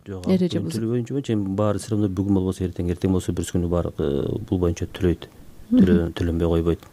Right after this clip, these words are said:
Speaker 1: Транспорт кар-, транспорт каражаты айдап жүргөндө жол эрежеси бузулуп аткандай, рас жүрүп атат да, транспорт бирөө айдап жүрөт да. Баары аягында бирөө жооп берет да. Ошол эле переоформление келгенде, может, дагы бирөө границадан чыгандап калганда, ошондой моменттерде гана бул чыгарылбайт да.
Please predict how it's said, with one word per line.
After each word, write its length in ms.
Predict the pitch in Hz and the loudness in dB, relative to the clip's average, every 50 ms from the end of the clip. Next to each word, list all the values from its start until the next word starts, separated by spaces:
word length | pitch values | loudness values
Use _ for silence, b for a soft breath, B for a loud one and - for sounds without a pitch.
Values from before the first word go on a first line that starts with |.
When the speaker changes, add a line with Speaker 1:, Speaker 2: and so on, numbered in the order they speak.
| - - - | -20 -12 -6
Speaker 1:
Транспорт 300 | - - - - - - | -6 -6 -4 -6 -8 -6
кар-, 180 | - - 95 87 - - - | -4 -4 -4 -4 -6 -8 -4
транспорт 340 | - 95 92 87 - - | -2 -2 -2 -2 -4 -4
каражаты 320 | - 90 90 - - 85 92 | -2 -2 -2 0 0 0 0
айдап 220 | 92 98 92 - | 0 0 -2 -2
жүргөндө 340 | - - 98 95 90 87 87 82 | -4 -4 -4 -2 -2 -2 -2 0
жол 160 | 98 92 90 | 2 2 2
эрежеси 240 | 87 90 87 - - | 2 2 0 -2 -4
бузулуп 300 | - - - 98 92 - | -4 -4 -2 -2 -2 0
аткандай, 260 | - - 90 92 87 - B B B B B B | 0 0 2 2 0 -2 B B B B B B
рас 140 | - - - | -6 -2 0
жүрүп 160 | - 92 95 98 110 | 2 2 4 4 2
атат 80 | 113 | 0
да, 100 | - 90 | 0 -2
транспорт 400 | 85 - - 82 78 - - 85 | -4 -2 -2 -4 -4 -2 -4 -4
бирөө 180 | 85 85 87 90 | -2 -2 0 0
айдап 180 | 92 92 92 - | 0 0 0 -2
жүрөт 160 | - 92 90 - | -2 -4 -4 -4
да. 100 | - - - B B B B B B B - | -6 -8 -8 B B B B B B B -2
Баары 280 | - 101 104 101 92 - - | -2 0 0 0 -2 -4 -8
аягында 420 | - 98 95 92 90 92 104 98 95 90 | -6 -6 -4 -2 0 2 2 2 2 2
бирөө 140 | 98 95 92 | 2 2 4
жооп 180 | 98 101 95 | 4 2 2
берет 180 | - 92 92 - - | 0 -2 -2 -2 -4
да. 80 | - - - - - - - - B B B B B B B B B | -8 -12 -14 -16 -20 -20 -20 -20 B B B B B B B B B
Ошол 200 | - - - 98 | -2 -2 -2 -2
эле 80 | 85 85 | -2 0
переоформление 540 | - 107 110 101 101 98 98 98 92 90 90 | 0 2 2 2 2 2 2 2 2 0 0
келгенде, 280 | 87 90 92 90 87 | 0 0 0 0 0
может, 220 | 90 98 95 101 95 | 2 2 2 2 2
дагы 280 | 98 98 101 101 104 | 2 4 4 4 4
бирөө 240 | 101 101 104 107 101 B B B B B B B | 4 4 2 2 0 B B B B B B B
границадан 420 | 107 107 104 101 - 104 98 95 | 2 2 2 2 2 0 0 0
чыгандап 400 | - - 107 104 101 95 98 - | 0 0 0 2 2 0 -2 -2
калганда, 600 | - 98 90 95 90 90 85 90 90 90 87 85 - | -2 -2 -2 0 0 0 0 0 -2 -2 -4 -4 -4
ошондой 300 | - 101 - 98 92 90 90 | -4 -2 0 0 0 0 0
моменттерде 480 | 92 95 98 92 90 - 95 92 - 98 | 2 2 2 2 0 -2 -4 -2 -2 -2
гана 180 | 92 87 87 | 0 0 -2
бул 100 | 85 92 - - | -4 -4 -6 -4
чыгарылбайт 440 | - - 101 90 - 92 90 92 87 - - | -2 0 0 0 -2 -4 -4 -6 -6 -4 -4
да. 120 | 120 117 | -4 -4